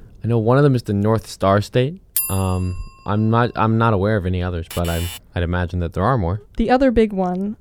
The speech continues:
Speaker 2: is Land of Ten thousand Lakes.
Speaker 1: I feel ashamed that I forgot that. I mu-, I just blanked.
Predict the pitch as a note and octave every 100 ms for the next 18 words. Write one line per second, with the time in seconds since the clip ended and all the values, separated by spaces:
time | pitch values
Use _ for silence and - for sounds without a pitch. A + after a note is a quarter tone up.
0 | - G3+ F#3+ F#3+ G3 G3+ G#3+ A3+ G#3+ -
1 | G#3 G3+ G3 G3 F3 F#3 - - - -
2 | - - - - - - - A#2 A2 -
3 | A2 G2 F#2 F#2 A#2+ F2+ G#2 - E2+ F2+
4 | G#2 - G#2 G#2 - F2+ F#2 F2+ -